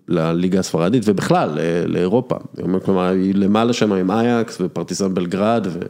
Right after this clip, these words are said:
וכאלה. אה, אה, ריאל מדריד, יש לה אקדמיה אדירה, והם יודעים איך לגדל את השחקנים.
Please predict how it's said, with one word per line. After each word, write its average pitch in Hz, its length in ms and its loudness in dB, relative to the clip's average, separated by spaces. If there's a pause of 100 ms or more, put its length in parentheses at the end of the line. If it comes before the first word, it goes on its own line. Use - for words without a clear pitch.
וכאלה. 92 400 -2 (720)
אה, 90 840 2 (1500)
אה, - 40 -2 (920)
ריאל 127 420 2
מדריד, 135 500 2 (1400)
יש 120 260 2
לה 135 80 4
אקדמיה 113 520 2
אדירה, 95 580 0 (300)
והם 92 160 0
יודעים 104 200 2
איך 104 120 -2
לגדל 98 200 2
את 95 120 -6
השחקנים. 104 580 -2